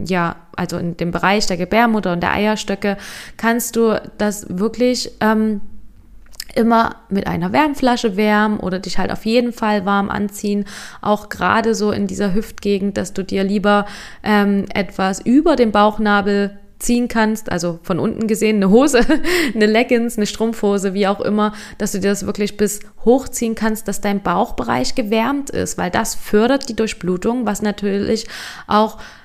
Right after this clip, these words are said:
ähm, sinnvoll für eine Einnistung, für eine Befruchtung,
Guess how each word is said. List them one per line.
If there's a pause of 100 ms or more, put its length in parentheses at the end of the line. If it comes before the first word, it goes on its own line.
(200)
ähm,
sinnvoll
für
eine (300)
Einnistung,
für
eine
Befruchtung,